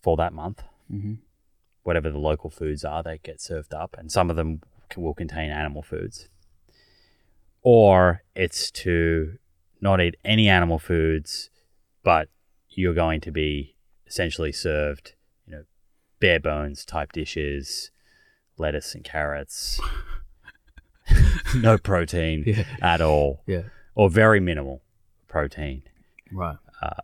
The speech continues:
Speaker 1: for, for the
Speaker 2: You're
Speaker 1: duration.
Speaker 2: basically eating the garnish that the other people are having
Speaker 1: You get
Speaker 2: on
Speaker 1: the
Speaker 2: their
Speaker 1: side
Speaker 2: fish.
Speaker 1: plate. So
Speaker 2: Yeah,
Speaker 1: whatever
Speaker 2: yeah.
Speaker 1: they, they had as their
Speaker 2: I
Speaker 1: side
Speaker 2: like
Speaker 1: plate,
Speaker 2: that.
Speaker 1: that's what you're given
Speaker 2: Right.
Speaker 1: in maybe a little bit bigger volume
Speaker 2: Yeah, like a
Speaker 1: as
Speaker 2: sliced
Speaker 1: your,
Speaker 2: zucchini
Speaker 1: as your
Speaker 2: in
Speaker 1: main.
Speaker 2: it, yeah.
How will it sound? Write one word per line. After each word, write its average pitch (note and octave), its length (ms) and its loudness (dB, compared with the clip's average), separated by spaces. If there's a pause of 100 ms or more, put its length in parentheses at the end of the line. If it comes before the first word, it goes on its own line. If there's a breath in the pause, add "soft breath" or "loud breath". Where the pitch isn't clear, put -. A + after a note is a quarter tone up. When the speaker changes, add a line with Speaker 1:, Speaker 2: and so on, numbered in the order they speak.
(440)
Speaker 1:
for, E2 220 4
for - 100 -8
the F2 60 2
Speaker 2:
You're F2 220 4
Speaker 1:
duration. F2 140 8
Speaker 2:
basically B2+ 380 6
eating A2 220 4
the G2+ 80 2
garnish G2 460 2
that F#2+ 160 -2
the F#2 120 2
other G2+ 140 2
people G2 240 -4
are - 20 -6
having F#2+ 160 -2
Speaker 1:
You A2 80 6
get D#3 140 4
Speaker 2:
on - 20 -2
Speaker 1:
the C#3 80 2
Speaker 2:
their F#2+ 80 0
Speaker 1:
side B2+ 220 6
Speaker 2:
fish. - 60 -14
Speaker 1:
plate. F2 180 -2
So G#2 80 0
Speaker 2:
Yeah, G2 80 4
Speaker 1:
whatever C3 180 8
Speaker 2:
yeah. A2+ 280 8
Speaker 1:
they, G#2 100 0
they F#2+ 160 6
had F2+ 200 2
as E2 140 -4
their F2 100 0
Speaker 2:
I - 20 0
Speaker 1:
side E2+ 180 -2
Speaker 2:
like E2+ 160 2
Speaker 1:
plate, B2 240 4
Speaker 2:
that. - 80 -4
Speaker 1:
that's - 180 -2
what F#2+ 80 -12
you're E2+ 200 -4
given F#2 440 -4
Speaker 2:
Right. F2 260 -2
Speaker 1:
in F#2+ 100 -4
maybe E2 200 -2
a E2 60 -4
little E2 160 -2
bit D#2+ 180 -6
bigger E2 220 0
volume E2+ 420 2
Speaker 2:
Yeah, F2+ 120 -2 (100)
like G2+ 100 -12
a F#2+ 40 -8
Speaker 1:
as F#2 60 -4
Speaker 2:
sliced - 320 2
Speaker 1:
your, E2+ 120 0
Speaker 2:
zucchini F#2 180 -4
Speaker 1:
as F2 180 2
your F2+ 120 0
Speaker 2:
in D#2 40 -2
Speaker 1:
main. E2+ 300 2
Speaker 2:
it, C#3+ 80 0
yeah. F2+ 220 -6